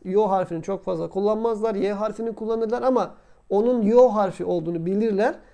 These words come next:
Siz de bilin yani uşol diye ok-, e, yani yo okumam lazım. Uşol okuyorum ama yazılışını Y harfi yazdım oraya. Bunu da böyle bir ayrıntı olarak size belirteyim. Aklınızda kalsın diye özellikle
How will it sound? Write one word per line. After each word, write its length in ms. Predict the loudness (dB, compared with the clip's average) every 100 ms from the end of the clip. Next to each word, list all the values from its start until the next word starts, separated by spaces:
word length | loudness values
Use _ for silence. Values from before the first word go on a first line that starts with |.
| -20
Siz 340 | -8 -4 2
de 260 | 2 2 0
bilin 400 | 4 4 2 -4
yani 380 | -4 -2 -2 -4 -10 _ _ _
uşol 640 | -6 -6 2 4 4 0 -4
diye 160 | -4
ok-, 560 | -4 -6 -8 -10 -8 -8 -12 -8
e, 60 | -4
yani 560 | -4 -2 -4 -2 -2
yo 120 | 2 4
okumam 540 | 4 0 -2 -4 -4
lazım. 240 | -6 -8 -4
Uşol 400 | -4 2 2 2
okuyorum 460 | -6 -4 2 4 4
ama 160 | 2
yazılışını 1300 | 2 0 0 -2 -2 -4 -6 -8 -20 _ -8 0 2
Y 260 | 2 2 2
harfi 340 | 2 -4 -8
yazdım 400 | -6 -2 -2 -2
oraya. 360 | 0 0 -2 -6 -14 _ -20 -20 _ _ -20
Bunu 320 | -12 -4 0
da 140 | 0 2
böyle 300 | 2 0 -4 -12 -20 -12
bir 200 | -4 0
ayrıntı 300 | 0 0 -2
olarak 260 | -2 -4 -4
size 200 | -6 0
belirteyim. 460 | 0 0 -4 -4
Aklınızda 500 | -6 -4 -4 -2 -4
kalsın 400 | -2 -6 -4 -4
diye 140 | 0 0
özellikle 760 | 0 0 0 0 0 -4 -4